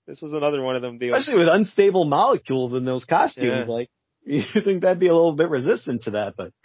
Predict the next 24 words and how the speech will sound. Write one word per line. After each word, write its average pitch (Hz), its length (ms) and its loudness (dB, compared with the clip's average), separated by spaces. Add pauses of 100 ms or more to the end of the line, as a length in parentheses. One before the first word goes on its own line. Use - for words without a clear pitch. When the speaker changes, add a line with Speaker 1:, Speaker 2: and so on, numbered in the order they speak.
(180)
Speaker 2:
nope. 127 320 -2 (500)
<laughs> - 240 -4 (600)
Speaker 1:
Now, 196 120 6
of 170 120 -2
course, 185 300 2
it's 151 120 -6
in 147 140 -4
shadow, 135 580 2
so, 123 320 -2
uh, 117 260 -2
we, 135 160 -6
we 139 100 -10
just 135 200 -10
see 139 140 -8
her 127 140 -8
one 123 220 -4
leg, 113 640 0 (540)
Speaker 2:
Mm-hmm. 131 260 -2
Speaker 1:
thigh, 113 520 2 (460)
but, 117 160 -6
you 127 100 -8
know, 104 180 -8
all 107 140 -6
the 107 220 -8